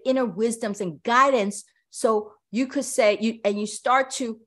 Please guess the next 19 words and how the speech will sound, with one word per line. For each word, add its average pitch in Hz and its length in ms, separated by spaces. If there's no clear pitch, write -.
uh, 170 60
you, 202 400
you 190 320
be 214 160
mindful 226 600
of 185 120
that 170 240
inner 208 200
guidance 170 480
and 156 120
wisdom, 175 400
and 214 180
then 226 260
you 220 180
apply 269 540
it 214 200
to - 120
your 185 160
life. 220 380